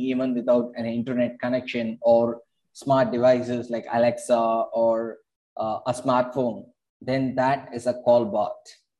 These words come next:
So a call bot is more, uh, accessible, and a call bot can make a lot more sense if you really want to engage people who, who are, uh, who could not be catched by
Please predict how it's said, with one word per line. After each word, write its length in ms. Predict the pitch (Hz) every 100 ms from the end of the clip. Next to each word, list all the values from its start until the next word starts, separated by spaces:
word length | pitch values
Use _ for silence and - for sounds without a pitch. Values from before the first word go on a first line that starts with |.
| _ _
So 520 | 139 135 131 131 -
a 60 | 135
call 260 | 160 170
bot 340 | 170 165 165 151
is 160 | 139
more, 540 | 131 131 139 143 143 143 139
uh, 340 | 117 113 110 -
accessible, 760 | 123 - 160 - 165 160 185 190 _ _ _ _
and 460 | - 110 110 110 107 -
a 60 | 120
call 240 | 165 143
bot 320 | 135 139 135
can 280 | 131 123 120
make 280 | 123 127 - _ _
a 40 | 120
lot 300 | 135 143 156
more 160 | 143
sense 640 | 139 143 131 117 - - _ _ _ -
if 120 | -
you 140 | 127
really 240 | 120 131 135
want 240 | 131 123
to 400 | 123 120 117 120
engage 500 | 127 131 143 135 -
people 400 | 127 123 127 120 120
who, 260 | 123 117 - _ _
who 200 | 139 131
are, 380 | 123 120 117 - - _ _ _
uh, 440 | 110 110 110 110 104 - _ _ _ -
who 180 | 143 -
could 200 | 139 131
not 240 | 151 135
be 120 | 139
catched 440 | 120 127 127 - 127
by 180 | 120